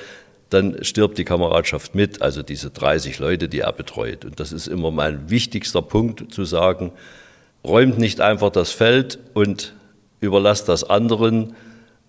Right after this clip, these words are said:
und zeigt nicht, was man machen könnte und s-, sagt einfach,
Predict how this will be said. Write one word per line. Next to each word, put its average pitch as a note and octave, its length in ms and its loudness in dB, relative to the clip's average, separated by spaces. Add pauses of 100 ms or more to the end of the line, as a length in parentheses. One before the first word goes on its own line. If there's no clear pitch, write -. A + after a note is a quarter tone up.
(120)
und G2 340 -2 (120)
zeigt G#2 480 0
nicht, G#2+ 440 -2
was G2+ 180 4
man F#2+ 220 2
machen F2 320 -2
könnte A2 380 2
und F2 120 -2
s-, - 260 -10
sagt F#2+ 680 0
einfach, F2+ 480 0